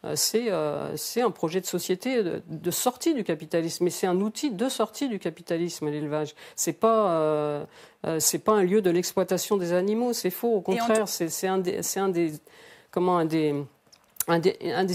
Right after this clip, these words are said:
Speaker 1: un des, un des supports de la relation animale qu'il faudrait, alors je dis pas les véganes parce que eux, ils ve-, ils,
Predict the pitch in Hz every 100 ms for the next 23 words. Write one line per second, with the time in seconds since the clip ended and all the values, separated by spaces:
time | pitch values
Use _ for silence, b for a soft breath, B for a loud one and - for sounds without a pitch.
0 | - - 180 180 - - - 170 175 -
1 | 233 220 196 175 160 165 165 180 170 170
2 | 185 220 226 185 - 185 170 196 226 -
3 | 160 156 - 156 170 175 170 160 160 165
4 | 175 151 143 - 156 - 165 160 - 143
5 | 139 147 - -